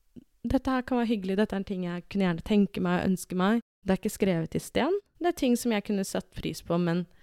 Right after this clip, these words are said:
faktisk når jeg tenker meg om, snill er en standard. <laughs> Men standarder kan være litt sånn hva du faktisk tolererer og ikke tolererer, og for eksempel det å ikke tolerere å bli snakket på en viss måte, eller bli kjeftet på, eller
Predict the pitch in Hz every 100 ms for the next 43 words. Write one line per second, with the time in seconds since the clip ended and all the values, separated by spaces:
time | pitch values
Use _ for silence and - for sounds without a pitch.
0 | _ _ - 170 170 175 170 160 160 170
1 | - - 165 - - 160 143 - 151 -
2 | _ _ _ 220 214 208 277 - _ -
3 | - - - _ 233 233 254 - 180 170
4 | 170 202 214 220 214 190 190 - 180 185
5 | 175 165 175 - 170 165 180 180 180 165
6 | 180 - - 170 170 165 165 196 269 269
7 | - _ 208 190 180 185 196 - _ -
8 | - 202 - 175 160 - 180 185 170 165
9 | 165 185 - 170 180 175 170 151 147 156
10 | 156 156 165 165 160 160 - - 180 -
11 | 160 175 160 165 160 - 180 156 - 165
12 | 156 156 - 160 160 160 160 - 175 -
13 | - - 165 160 156 151 151 160 160